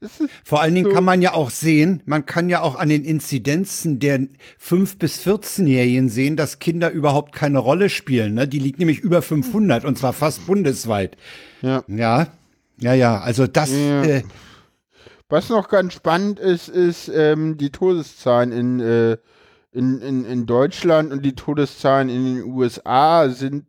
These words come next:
Speaker 1: doch sehr unterschiedlich. Also während wir in den U S A Todesfälle so,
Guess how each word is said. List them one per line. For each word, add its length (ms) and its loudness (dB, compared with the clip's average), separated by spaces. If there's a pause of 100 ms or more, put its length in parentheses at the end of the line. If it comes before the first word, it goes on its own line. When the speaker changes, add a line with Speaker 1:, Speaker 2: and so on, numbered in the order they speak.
Speaker 1:
doch 200 -2
sehr 580 -2
unterschiedlich. 920 -6 (560)
Also 340 0
während 440 0
wir 280 -2
in 80 0
den 300 -2
U 80 0
S 200 -2
A 400 4
Todesfälle 840 -4
so, 580 -2